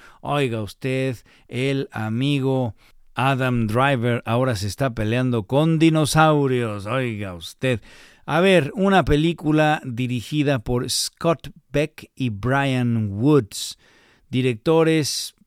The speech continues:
que francamente son medio novatos también. Tienen, por ejemplo, a ver si conoces alguna,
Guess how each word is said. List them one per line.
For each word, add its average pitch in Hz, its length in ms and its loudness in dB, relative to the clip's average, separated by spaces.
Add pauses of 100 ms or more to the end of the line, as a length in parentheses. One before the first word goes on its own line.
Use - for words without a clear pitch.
que 117 420 -4 (140)
francamente 135 720 0
son 135 280 0
medio 110 280 2
novatos 123 500 0
también. 156 540 4
Tienen, 135 380 0
por 107 140 -4
ejemplo, 123 360 -4
a - 20 -2
ver 120 120 -2
si 113 100 -8
conoces 113 440 -2
alguna, 127 600 0